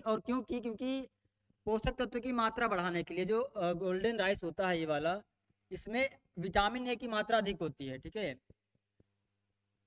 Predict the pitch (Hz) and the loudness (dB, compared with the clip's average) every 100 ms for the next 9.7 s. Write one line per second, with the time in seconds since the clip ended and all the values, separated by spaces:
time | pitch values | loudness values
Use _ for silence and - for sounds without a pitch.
0 | _ _ _ _ 156 165 165 190 220 202 | _ _ _ _ -2 0 2 0 -6 -4
1 | 196 240 - _ _ _ 165 190 240 214 | -2 -2 -6 _ _ _ 2 4 4 4
2 | 196 202 190 170 170 151 139 139 135 165 | 4 4 0 4 6 6 2 0 -2 2
3 | 185 175 156 143 131 127 127 - 151 226 | 4 4 2 -6 -6 -8 -10 -12 -6 -2
4 | 165 131 160 185 _ _ _ _ 160 151 | -2 -4 -8 -8 _ _ _ _ -6 -2
5 | 165 180 208 175 180 151 135 151 160 202 | 0 0 2 2 2 -2 -2 0 0 -4
6 | _ _ _ _ 175 - 240 233 202 196 | _ _ _ _ -10 -4 -2 0 0 0
7 | 226 233 226 202 208 170 160 151 151 147 | -2 -2 0 -2 0 2 4 2 0 -2
8 | 139 - 185 202 247 247 226 247 247 220 | -4 -2 -2 2 2 0 4 2 4 0
9 | 214 202 240 226 208 165 | 0 2 2 2 0 -2